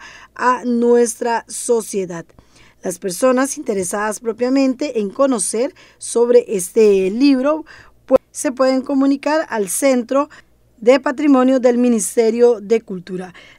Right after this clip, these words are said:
La publicación digital de este documento permite a la población un máximo alcance, favoreciendo la existencia y aprovechamiento de un material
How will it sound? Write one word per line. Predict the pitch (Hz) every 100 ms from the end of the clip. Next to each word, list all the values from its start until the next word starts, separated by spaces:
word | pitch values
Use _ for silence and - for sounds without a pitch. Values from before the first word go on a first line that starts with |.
| -
La | 285
publicación | 277 294 285 277 - 277 277
digital | 262 277 - 269 277
de | 240 220
este | 208 254
documento | 247 240 220 233 240 233
permite | 202 196 190
a | 240
la | 240
población | 226 208 202 - 233 240
un | 233
máximo | 214 202 262 233
alcance, | 196 202 247 247 285
favoreciendo | 285 233 196 - 214 233
la |
existencia | 247 - - 220 208
y | 247
aprovechamiento | 240 220 185 196 202 202 247
de |
un | 254
material | 254 277 240 185